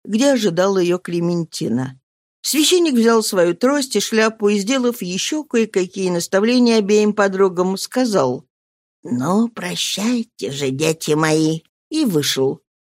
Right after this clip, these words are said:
Мари, встав у окна, проводила взглядом старца, который, выходя, послал прощальный знак рукою и скрылся. Несколько минут спустя ожидаемый экипаж остановился у пансиона.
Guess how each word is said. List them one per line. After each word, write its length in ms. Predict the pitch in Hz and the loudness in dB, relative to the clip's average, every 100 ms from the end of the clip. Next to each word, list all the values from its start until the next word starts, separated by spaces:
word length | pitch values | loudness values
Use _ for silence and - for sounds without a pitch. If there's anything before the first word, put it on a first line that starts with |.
| _ | _
Мари, 320 | 214 285 349 | 2 2 4
встав 400 | 370 - 320 285 | 0 0 -2 0
у 60 | 262 | 0
окна, 400 | 233 233 247 277 | 0 2 0 0
проводила 560 | 262 202 185 190 208 202 | 0 0 0 2 2 2
взглядом 460 | 180 185 170 175 | 2 2 2 0
старца, 580 | 170 - 277 277 - 262 | -4 -2 -2 -2 -6 -6
который, 400 | 254 240 262 254 | -4 -2 2 2
выходя, 500 | 220 220 220 220 294 | 2 0 0 0 -2
послал 580 | 285 202 - 190 220 233 | -2 -4 -2 0 2 0
прощальный 680 | 220 156 - 208 185 175 156 | -2 -4 -2 0 0 0 -4
знак 340 | 147 156 156 | -2 -2 -2
рукою 680 | 160 143 - 269 285 269 262 _ | -2 -2 0 0 0 -2 -6 _
и 80 | 302 | -6
скрылся. 840 | - - 139 131 127 - 127 131 _ _ _ _ _ | -6 -6 -2 -2 -4 -10 -12 -16 _ _ _ _ _
Несколько 560 | - 175 165 175 160 170 | 0 2 2 -2 -2 0
минут 300 | 170 170 170 | 2 0 -2
спустя 460 | - 175 - 226 220 | -4 -6 0 2 2
ожидаемый 640 | 190 165 170 180 175 160 | 0 0 2 2 0 -2
экипаж 580 | 175 180 254 262 156 - | -4 -2 0 0 -2 -10
остановился 720 | - 170 - 190 220 254 254 247 | -10 -8 -2 0 0 0 -2 -2
у 80 | 226 | 0
пансиона. 760 | 233 226 - 196 147 123 - | 0 0 0 0 2 -2 -4